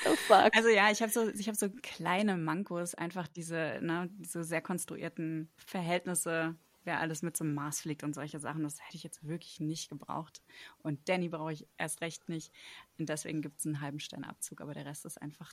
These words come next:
Speaker 2: toll. Es ist, wie du vorhin meintest, irgendwie das Pacing ist genial. Es, äh, hat Speed, die sind von der Dramaturgie, alle Stimm-, alle Folgen sind in sich stimmig, was die Dramaturgie angeht. Also die Figuren sind toll.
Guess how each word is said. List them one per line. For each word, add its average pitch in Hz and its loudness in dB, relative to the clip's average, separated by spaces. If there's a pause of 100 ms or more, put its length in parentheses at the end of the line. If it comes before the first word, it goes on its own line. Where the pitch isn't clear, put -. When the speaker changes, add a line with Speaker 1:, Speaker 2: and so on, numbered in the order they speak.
Speaker 2:
toll. - -8
Es 151 -10
ist, - -10
wie 160 -4
du 240 2
vorhin 226 0
meintest, 190 0
irgendwie 175 -2
das - -6
Pacing 196 0
ist 160 -6
genial. 160 -2 (480)
Es, - -4 (100)
äh, - -4
hat 165 -2
Speed, - -4 (220)
die 175 -6 (100)
sind 175 -4
von 180 -2
der 175 0
Dramaturgie, 175 -4
alle 170 -2
Stimm-, 185 -4
alle 180 -2
Folgen 175 -2
sind 160 -8
in 170 -6
sich 165 -6
stimmig, 156 -6
was 156 -8
die - -10
Dramaturgie 151 -6
angeht. 151 -6
Also 156 -8 (180)
die 180 -6
Figuren 156 -4
sind 151 -8
toll. 147 -8